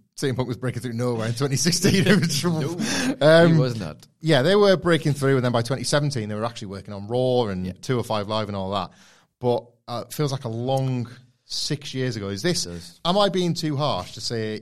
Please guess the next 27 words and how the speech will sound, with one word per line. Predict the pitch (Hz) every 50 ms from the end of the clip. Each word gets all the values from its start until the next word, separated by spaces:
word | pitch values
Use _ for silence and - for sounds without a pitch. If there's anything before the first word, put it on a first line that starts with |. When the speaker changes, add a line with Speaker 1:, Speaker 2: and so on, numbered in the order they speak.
| - _
Speaker 1:
you | 117 107 104 101
can't | 107 - 131 123 123 -
just | - 110 - _
get | - 127 - -
excited | - - - - - 131 117 123 107 104
about | 107 104 101 92 95
these | 101 98 -
sort | - 107 90
of | -
things | 107 104 101
on | 101 104 104
names | 98 104 107 104 104 101 98 90
alone | 104 98 95 104 104 101 98 92 87
anymore? | 90 90 90 90 - - - _ _ _ _ _ _ _ _ _ _ _ _ _ _ _
Speaker 2:
I | 123
think, | 117 160 160 160 160 -
yeah, | 117 107 95 95
on | 101 110
names | 117 117 110 101 92
alone, | 95 101 107 98 92 98 104 101
I | - 87 87
would | 87 87
argue | 87 87 82 - 87
you're | 85 82
probably | - 87 80 82 82
right | 82 87 90 76
there. | - 87 92 101